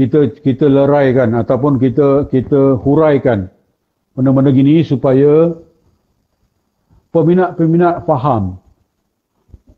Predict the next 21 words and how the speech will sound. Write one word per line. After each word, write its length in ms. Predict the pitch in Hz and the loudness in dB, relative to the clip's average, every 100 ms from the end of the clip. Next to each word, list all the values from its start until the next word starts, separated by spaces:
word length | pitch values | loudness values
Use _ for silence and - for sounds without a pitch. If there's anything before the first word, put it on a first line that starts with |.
| 131 | -8
Album 320 | 135 135 143 139 | -6 -4 -4 -2
Amok 220 | 143 156 | -2 -4
Tanpa 320 | 139 131 143 | -4 -2 -2
Prejudis. 480 | 123 135 131 139 92 _ _ _ | 0 -2 0 0 -2 _ _ _
Alamak, 480 | 131 143 139 - - _ - | -6 -2 -2 -6 -14 _ -12
Tanpa 240 | 139 160 151 | -4 -2 0
Prejudis 560 | 165 151 160 185 - - | 0 0 0 -2 -6 -10
ialah 240 | 147 165 151 | -2 0 0
album 240 | 156 160 | 0 -2
pertama 220 | 185 196 | -2 0
ke? 180 | 185 131 95 - _ _ _ _ _ _ _ _ _ _ _ _ | 2 0 -2 -8 _ _ _ _ _ _ _ _ _ _ _ _
Saya 160 | - 143 | -4 -2
tak, 140 | 160 - | -2 -4
saya 220 | 156 165 131 | 0 0 0
tak 340 | 151 143 - 156 | -4 -4 -4 -4
berapa 180 | 151 | -2
ingat 240 | 165 170 170 | 0 0 -2
lah 180 | 147 156 | 0 0
dia 80 | 143 | 0
punya 240 | 135 151 | 0 0
title. 560 | 151 151 147 165 156 160 | 0 0 0 2 0 -2